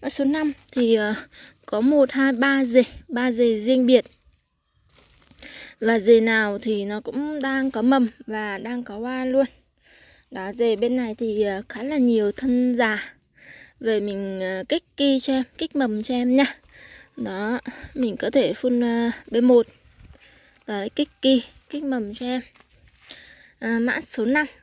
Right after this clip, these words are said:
của Hoàng Phi Hạc em để cô chú, anh chị mình là một trăm hai mươi ngàn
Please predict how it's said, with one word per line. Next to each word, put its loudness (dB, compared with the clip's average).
của -4
Hoàng -6
Phi -8
Hạc -6
em -2
để 2
cô -8
chú, -6
anh -4
chị -10
mình -6
là -10
một -10
trăm -6
hai -4
mươi 2
ngàn 0